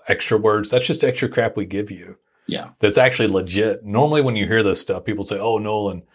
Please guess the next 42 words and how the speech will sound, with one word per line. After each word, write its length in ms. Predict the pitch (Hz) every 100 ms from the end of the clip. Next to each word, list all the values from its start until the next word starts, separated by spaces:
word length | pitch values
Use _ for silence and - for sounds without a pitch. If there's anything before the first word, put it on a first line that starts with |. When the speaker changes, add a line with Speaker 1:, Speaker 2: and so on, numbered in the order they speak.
| - - _ _ _ _ _
Speaker 1:
I 140 | - 95
hear 180 | 117 107
this 120 | 98
from 140 | 107
everybody." 340 | 104 107 95 92
I 20 |
said, 140 | 95
"No. 420 | 110 139 104 87 - _ - _ _ -
No, 120 | 143
you 140 | 147
don't. 340 | 104 98 98 101 _
You 80 | 117
don't 180 | 127 120
hear 180 | 123
any 200 | 117 139
of 60 | 113
this. 280 | 101 92 -
We 100 | 110
didn't 200 | 117 110
sell 180 | - 117
you 120 | 110
on 100 | 98
paid. 480 | 95 117 120 147 143 - - - _ -
We 80 |
didn't 100 | 107
tie 120 | 101 110
you 140 | 104
down 220 | 101 98
term 240 | 98 127 127
agreement, 400 | 127 131 139 123
ask 200 | 104 -
for 60 |
a 60 | 98
lot 140 | 98
of 60 | 95
money 220 | 110 127
down. 320 | 123 123 135
We're 140 | 107 101
less 240 | 107 -
than 100 | 104
other 160 | 98 90
people. 580 | - 113 110 139 143